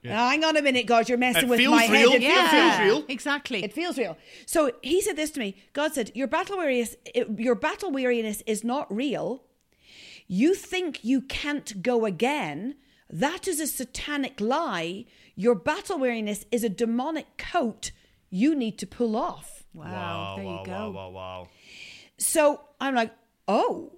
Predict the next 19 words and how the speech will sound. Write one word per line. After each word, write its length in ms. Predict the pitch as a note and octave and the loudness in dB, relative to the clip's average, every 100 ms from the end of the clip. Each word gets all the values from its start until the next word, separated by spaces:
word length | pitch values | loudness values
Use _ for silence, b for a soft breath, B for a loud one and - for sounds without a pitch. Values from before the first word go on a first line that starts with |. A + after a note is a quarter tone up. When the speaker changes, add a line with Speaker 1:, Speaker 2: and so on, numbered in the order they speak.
| _ | _
Speaker 3:
Huh. 300 | F#3 G#3 A3+ D#3+ _ _ _ _ _ - | -14 -12 -12 -14 _ _ _ _ _ -4
Speaker 2:
maybe 720 | F#3+ A#3+ F#4 G4+ G#3 F#3+ - A3 | 0 2 0 -2 -4 -4 -6 -4
actually." 420 | C4+ - A3 - | -6 -6 -8 -4
And, 120 | B3 C4 _ | -6 -6 _
and 180 | B3+ B3+ | -6 -2
then 160 | D4+ G4+ | -2 -2
that 140 | F#4+ | -4
has 180 | A#3+ A3 | -4 -8
pushed 240 | - A#3+ B3 | -6 -8 -8
me 80 | |
to 100 | A3 | -10
think, 300 | G#3 D#3+ - - _ - | -8 -10 -10 -18 _ -4
okay, 360 | A#3 G#3 D#3 - B B B B - | -4 -4 -10 -12 B B B B -6
so 260 | C4 A3 A3+ | -2 -2 0
let's, 200 | C4+ C4 - | -4 -4 -6
let's 240 | B3 C4 | -4 -4
take 160 | - - | -6 -6
this 140 | F#3+ F3+ | -6 -8
example. 480 | E3 E3+ F3 C#3+ | -8 -8 -8 -10